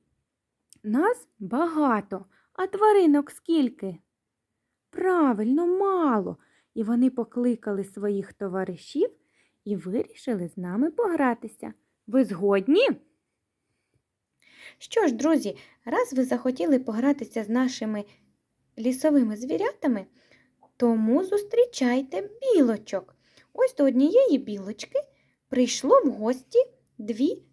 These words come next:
сестрички. То скільки стало сестричок? Скільки білочок ми маємо? Один, два, три. Так, це три. Ось яка цифра три.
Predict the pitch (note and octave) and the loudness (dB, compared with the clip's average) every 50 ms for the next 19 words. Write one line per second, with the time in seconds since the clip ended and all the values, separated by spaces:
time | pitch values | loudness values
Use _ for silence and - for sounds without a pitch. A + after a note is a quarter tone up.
0 | _ _ - - G4+ F#3+ - - - D4 B3+ G#3 - - - - F#3+ F3 - _ | _ _ -12 -10 -10 -10 -8 -4 0 2 2 2 0 -6 -12 -12 -14 -14 -14 _
1 | _ _ _ _ _ _ _ _ _ _ _ A4+ B4+ - - - C5 G4+ C#4+ - | _ _ _ _ _ _ _ _ _ _ _ -4 -2 -2 4 6 6 6 6 2
2 | C4+ C4 C4 - - C4 B3 A#3 C#4 C#4+ C#4+ - - - - - F#4+ D4+ C4+ - | 0 -2 -2 -2 0 0 0 2 0 0 -2 -4 -10 -12 -8 -2 0 0 0 -2
3 | - - - - - - - D5+ B4+ - - - D4+ A#3+ A3+ B3+ B3+ A#3+ A3 A3 | -6 -12 -14 -14 -10 -2 2 2 2 2 2 0 -2 2 4 4 4 4 4 2
4 | G#3+ - G#3+ G#3 - A#3+ B3+ C#4 C#4+ D4 B3 A3 G#3+ G3+ F#3+ F#3 E3+ - _ _ | -4 -6 -10 -6 -2 0 4 6 6 6 6 4 0 -2 -6 -10 -14 -18 _ _
5 | _ _ _ _ _ _ _ _ _ _ _ _ _ _ B3 A#3+ A#3 A3 G#3 - | _ _ _ _ _ _ _ _ _ _ _ _ _ _ 2 4 4 4 2 0
6 | G3+ G3 F3+ F3 F3 F#3+ A3+ D4 G4+ G4+ - _ _ _ _ _ _ _ _ _ | -6 -8 -8 -8 -6 -2 -2 -2 -2 -4 -10 _ _ _ _ _ _ _ _ _
7 | _ _ _ _ _ - G3+ G3+ G#3+ A3+ G3+ G3 F#3 F#3 F#3+ A3+ D#4 G#4 - - | _ _ _ _ _ -12 -8 -2 0 0 0 0 -2 -2 0 -2 -2 -2 -4 -12
8 | _ _ _ _ _ _ _ _ _ _ _ _ - G4+ - A4 G#4+ F4+ C4 - | _ _ _ _ _ _ _ _ _ _ _ _ -6 -2 0 2 4 4 2 2
9 | - - _ _ _ _ _ _ _ _ _ _ _ A4+ A#4 A4 F#4+ C#4+ G#3+ G3 | -2 -8 _ _ _ _ _ _ _ _ _ _ _ 0 0 2 2 0 0 -2
10 | - - _ _ _ _ _ - - A4+ B4 A#4+ A#4 - _ _ _ _ _ _ | -4 -14 _ _ _ _ _ -4 0 2 2 2 0 -4 _ _ _ _ _ _
11 | - _ _ _ _ _ _ _ G4 G4+ G4 G4+ G4+ F4 C#4+ A#3+ - - _ _ | -20 _ _ _ _ _ _ _ -6 -4 -2 0 2 4 4 4 2 -2 _ _
12 | _ _ - F4 E4+ E4+ D#4+ E4 - - D4 D4 - C#4+ C4+ C4+ - - - - | _ _ -2 0 0 0 0 -2 -2 -2 -2 -2 0 -2 -2 -2 -4 -10 -2 2
13 | C#4+ C4+ B3+ C4 - - A#3 A3+ A3 - _ D4+ D#4 F#4 A4+ B4+ A4 C4+ - | 2 2 2 0 -4 -6 -6 -6 -6 -6 _ -4 0 4 4 4 4 4 0